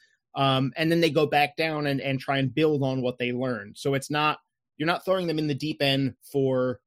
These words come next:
nine months. You're throwing them in the deep end for a couple of weeks and then letting them have some time to sort of reflect on it and process it and go back to the environment they've been in. Um, and it tends to be a proven method of, you know, it's exposure, but it's not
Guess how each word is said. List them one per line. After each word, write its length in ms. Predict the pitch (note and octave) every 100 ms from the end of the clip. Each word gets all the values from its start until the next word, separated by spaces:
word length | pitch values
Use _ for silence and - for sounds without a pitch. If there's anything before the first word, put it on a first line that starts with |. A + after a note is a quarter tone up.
| _ _
nine 320 | C3+ B2+ A#2+
months. 320 | D3 G3+ -
You're 80 | D3
throwing 300 | C#3 D3 D3
them 100 | C3+
in 80 | C3
the 60 | C3
deep 240 | C3+ C3+
end 120 | B2+
for 100 | -
a 40 | B2+
couple 280 | C#3+ C3+
of 100 | C3
weeks 440 | C#3+ E3 E3+ - -
and 100 | C#3+
then 120 | C3+ C3+
letting 320 | C3+ C3+ C3+
them 140 | B2+
have 220 | A#2+ C3
some 140 | - B2+
time 260 | C#3 C#3 C3
to 40 |
sort 180 | - C3+
of 140 | B2
reflect 380 | C3 - C#3+ -
on 160 | C3+ C#3
it 100 | B2
and 100 | A#2+
process 520 | C#3 C3 - B2 -
it 140 | B2+ - _ _ _ _ -
and 360 | C3+ C3 C3+
go 140 | C#3+ C#3+
back 280 | C#3+ C3+
to 80 | -
the 120 | C#3+
environment 440 | C3+ C3 C3+ C3+ C3+
they've 200 | B2 A#2
been 160 | D#3+
in. 260 | C3+ A#2+ B2 _ _ _
Um, 320 | B2+ B2+ C3 A#2+ -
and 160 | D#3
it 140 | D#3 -
tends 300 | E3 E3+ -
to 100 | D3
be 140 | C#3+
a 60 | C#3
proven 420 | - C#3+ C3+ C3
method 340 | C3+ C3+ C3
of, 400 | A#2+ A#2+ B2 B2 -
you 120 | D3 B2+
know, 280 | B2 B2 - _ _ _ _ -
it's 160 | D3+ D3+
exposure, 560 | - - G#3+ G#3 G3+
but 160 | E3+ D3+
it's 160 | C#3 D#3+
not 260 | D3+ D3